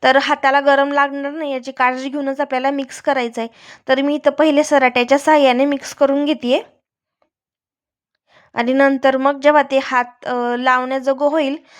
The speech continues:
तेव्हा हाताच्या साहाय्याने मी मिक्स करून घेईल. तर इथं मी व्यवस्थित मिक्स करून घेतलेलं आहे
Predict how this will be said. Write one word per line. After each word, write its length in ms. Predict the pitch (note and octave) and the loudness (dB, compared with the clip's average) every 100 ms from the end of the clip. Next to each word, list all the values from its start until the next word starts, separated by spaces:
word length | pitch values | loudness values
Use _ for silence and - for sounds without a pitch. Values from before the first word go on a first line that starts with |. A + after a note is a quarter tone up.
| - - | -20 -4
तेव्हा 320 | C#4 C4 D#4 | 0 2 2
हाताच्या 580 | - D4+ C4 A#3+ C4 D#4+ | -2 -6 -4 -4 -2 -4
साहाय्याने 420 | D#4+ D4+ C4+ B3 | 0 0 0 -4
मी 120 | C4+ | -6
मिक्स 340 | C#4 C4+ C4 - | -6 -6 -10 -4
करून 320 | C#4 C4 C4+ | -2 -2 -2
घेईल. 220 | C#4+ C4 - - - _ - | 0 -2 -4 -20 -20 _ -2
तर 120 | C4+ | -2
इथं 160 | C#4+ | 0
मी 120 | D4 C#4 | 0 4
व्यवस्थित 400 | C#4 D4 D4+ C#4 | 4 4 0 -6
मिक्स 300 | C4+ C4+ - | -6 -6 -4
करून 300 | - C#4 C#4+ | 0 2 0
घेतलेलं 400 | D#4 E4 A#3+ A3+ | -2 -4 -6 -4
आहे 100 | C#4 | -4